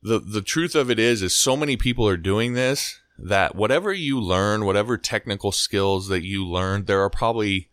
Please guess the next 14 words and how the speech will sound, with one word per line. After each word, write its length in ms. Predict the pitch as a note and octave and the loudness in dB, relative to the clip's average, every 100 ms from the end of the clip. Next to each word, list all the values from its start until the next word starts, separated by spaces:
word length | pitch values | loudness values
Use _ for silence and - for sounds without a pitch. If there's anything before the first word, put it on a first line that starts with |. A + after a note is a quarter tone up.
| _ _ - | _ _ -10
dozens 480 | G#2+ A2+ A#2 B2+ A2+ | 0 0 0 -2 -2
of 120 | A2 | 2
other 220 | G#2+ G2+ | 2 2
developers 560 | F#2 F2 F#2 F#2+ F#2+ F2 | 0 0 2 2 0 -2
out 220 | F2 F2 | -2 -2
there 160 | F2+ E2+ | -4 -4
who 140 | F#2+ | -4
know 200 | E2+ F2 | -4 -2
that 220 | F2 D#2+ | -2 -4
same 280 | - E2+ D#2+ | -6 -8 -8
stuff 440 | D#2+ - D#2 D2+ E2 | -6 -6 -6 -4 -2
and 160 | F2+ | 0
dozens 420 | A2 G#2+ A2+ G#2 | 0 0 -2 -8
more 540 | G#2+ G#2+ A#2 G#2+ F#2+ | -2 2 4 4 4